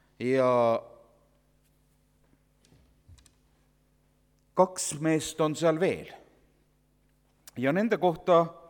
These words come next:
antakse meile siis informatsiooni nii näpuotsaga. Ja pärast seda lugu sündis, et Egiptuse kuninga joogikallaja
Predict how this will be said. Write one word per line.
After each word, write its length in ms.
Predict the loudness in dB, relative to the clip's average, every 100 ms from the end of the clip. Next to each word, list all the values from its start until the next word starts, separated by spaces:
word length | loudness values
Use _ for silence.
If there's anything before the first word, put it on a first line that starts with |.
| -20 -12 0
antakse 460 | 0 2 -4 -2
meile 260 | 0 0 -2
siis 200 | -6 -4 -4
informatsiooni 880 | 0 2 2 0 4 6 6 4 2
nii 140 | 2 4
näpuotsaga. 960 | 4 4 2 2 2 2 0 2 4 2 -2 -20 -20 -20 -20 _
Ja 80 | 0 6
pärast 300 | 6 6 4
seda 300 | 4 6 6
lugu 300 | 4 4 0
sündis, 460 | 2 2 2 0 -2
et 100 | -2
Egiptuse 480 | -2 -2 -2 -4 -2
kuninga 400 | 0 2 2 4
joogikallaja 880 | 6 6 4 0 2 2 2 4